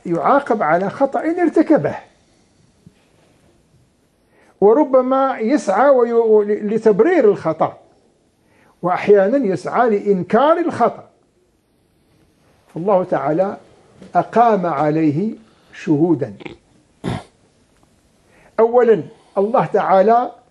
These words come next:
يعلم ما سيفعل هذا العبد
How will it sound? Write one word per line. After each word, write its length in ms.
يعلم 680
ما 200
سيفعل 640
هذا 360
العبد 580